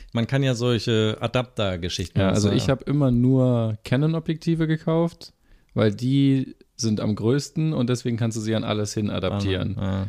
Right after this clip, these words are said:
Speaker 2: Also ich hab ja auch Canon genutzt, dann bin ich auf Samsung gewechselt.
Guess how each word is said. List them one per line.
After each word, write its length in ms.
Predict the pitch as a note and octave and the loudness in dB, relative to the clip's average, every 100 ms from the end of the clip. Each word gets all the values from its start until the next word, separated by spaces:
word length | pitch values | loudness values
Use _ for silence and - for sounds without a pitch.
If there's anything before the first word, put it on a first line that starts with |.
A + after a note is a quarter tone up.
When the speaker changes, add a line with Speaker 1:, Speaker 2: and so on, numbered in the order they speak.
| - | -4
Speaker 2:
Also 200 | A2 A#2 | -2 -2
ich 160 | A#2+ | -2
hab 120 | A#2+ | -2
ja 380 | A#2 A2 G#2+ G#2+ - _ _ _ _ _ _ _ - | -2 0 0 -4 -8 _ _ _ _ _ _ _ -2
auch 240 | A2+ A#2+ | -2 0
Canon 300 | - E3 F#3+ | -2 -4 -2
genutzt, 520 | F#3+ G3 G#3 - - - | -2 -2 -4 -10 -12 -4
dann 200 | A#2 A#2 | -2 0
bin 140 | A#2 | -2
ich 340 | A2+ B2 - - | -2 -4 -4 -2
auf 200 | G2+ - | -2 -2
Samsung 520 | B2 F#3 D#3+ A2 G#2+ | -2 -2 -2 -4 -2
gewechselt. 840 | G#2 A2+ A#2 - C#3+ F#3 - - | -2 -2 -2 -2 0 0 -6 -12